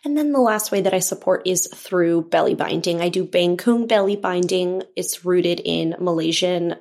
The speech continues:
um, tradition, and it helps improve posture, circulation. It just helps you feel kind of supported. So I, that's a lot of things to say, but I provide a lot of postpartum support.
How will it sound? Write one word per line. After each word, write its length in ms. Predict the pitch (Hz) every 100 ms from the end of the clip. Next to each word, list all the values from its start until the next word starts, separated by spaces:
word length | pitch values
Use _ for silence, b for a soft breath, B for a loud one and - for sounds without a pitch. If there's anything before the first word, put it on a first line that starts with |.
| -
um, 300 | 165 175 170
tradition, 680 | - 190 185 - 269 349 B B B B
and 140 | 196
it 140 | 190
helps 560 | - - 196 185 - -
improve 380 | - 180 190 180
posture, 580 | - 262 - - 240 226
circulation. 760 | 226 190 190 233 240 233 233 190
It 100 | -
just 200 | 214 -
helps 280 | 202 202
you 60 | 190
feel 320 | 190 190 180
kind 200 | 180 185
of 100 | 170
supported. 680 | - 180 - 175 - - - B B B B B B -
So 280 | - 170 160
I, 380 | 165 180 - _ _ _ _ -
that's 300 | 208 202 202
a 40 |
lot 240 | 196 196 196
of 60 |
things 280 | 202 180 170
to 100 | -
say, 280 | - 170 180
but 420 | 175 175 147 - _ _ _ -
I 40 |
provide 280 | 208 233 226
a 60 | 208
lot 160 | 202
of 200 | 202 202
postpartum 460 | - 196 196 175 180
support. 360 | 190 - -